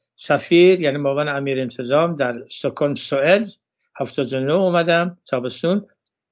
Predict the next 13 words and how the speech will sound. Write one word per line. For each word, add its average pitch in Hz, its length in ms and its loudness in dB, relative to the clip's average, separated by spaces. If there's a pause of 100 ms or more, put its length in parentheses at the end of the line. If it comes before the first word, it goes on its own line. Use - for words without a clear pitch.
(140)
بعد 165 160 2
که 180 100 -2
امیر 147 200 -4
انتظام 147 440 0
رو 151 80 0 (200)
گرفتن 139 540 -4
و 131 60 -6
زندانش 131 500 -4
کردن 135 220 -2
و 131 140 -6
داستان 127 380 -4
خط - 240 -4
امام، 151 440 0